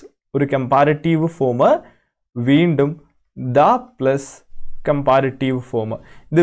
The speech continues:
വേറൊരു രീതിയിൽ എഴുതി കഴിഞ്ഞാൽ ചിലപ്പോൾ ഇങ്ങനെയായിരിക്കും, the more plus the more. ഓക്കെ, ഇങ്ങനെയുള്ള സ്ട്രക്ചറുകൾ നമ്മൾ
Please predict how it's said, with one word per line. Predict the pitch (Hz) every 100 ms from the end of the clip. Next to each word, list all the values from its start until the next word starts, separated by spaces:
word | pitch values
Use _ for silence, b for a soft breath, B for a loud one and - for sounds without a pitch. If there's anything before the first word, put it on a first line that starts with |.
| 160
വേറൊരു | 180 220 190
രീതിയിൽ | 180 170 165
എഴുതി | 151 143 143
കഴിഞ്ഞാൽ | 127 120 123
ചിലപ്പോൾ | 156 175 190
ഇങ്ങനെയായിരിക്കും, | 170 180 165 143 127 143 - _ _ _ _ _ _ -
the | 135 170 160
more | 139 135 143 262 269 _
plus | 170 208 240 - - _ _ -
the | 127 151 127
more. | 113 110 110 - _ _ _
ഓക്കെ, | 214 214 - _
ഇങ്ങനെയുള്ള | 190 196 165 151
സ്ട്രക്ചറുകൾ | 151 156 147 - 175 139 113
നമ്മൾ | 120 127